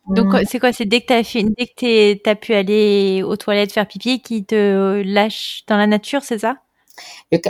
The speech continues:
Speaker 2: et après, il y a des petites évaluations du, euh, ben, du bébé,
Speaker 1: Oui, la
Speaker 2: là.
Speaker 1: jaunisse et tout ça.
Speaker 2: C'est ça.
Speaker 1: Ouais.
Speaker 2: Ils vérifient tout ça, le poids, le,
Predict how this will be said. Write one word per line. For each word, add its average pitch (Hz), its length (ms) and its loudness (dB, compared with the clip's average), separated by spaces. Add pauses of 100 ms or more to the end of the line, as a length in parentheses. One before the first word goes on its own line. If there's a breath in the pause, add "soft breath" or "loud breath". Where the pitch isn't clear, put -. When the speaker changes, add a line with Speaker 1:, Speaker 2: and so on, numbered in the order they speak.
Speaker 2:
et 180 140 6
après, 170 360 6
il 269 60 0
y 240 40 4
a - 20 4
des 165 120 0
petites - 220 -10
évaluations 175 1160 2
du, 151 440 -4
euh, 147 280 -6 (180)
ben, 175 120 -10
du - 200 -20
bébé, 147 220 -8
Speaker 1:
Oui, 220 100 2
la 196 80 4
Speaker 2:
là. 190 60 4
Speaker 1:
jaunisse 196 680 2 (100)
et 202 80 -2
tout 202 180 -12
ça. 240 240 -8 (180)
Speaker 2:
C'est 240 80 0
ça. 214 280 4
Speaker 1:
Ouais. 196 140 -6 (140)
Speaker 2:
Ils 160 100 -2
vérifient 156 480 -6
tout 208 140 -12
ça, 175 420 0
le 165 180 -2 (160)
poids, 170 400 2
le, 165 120 -4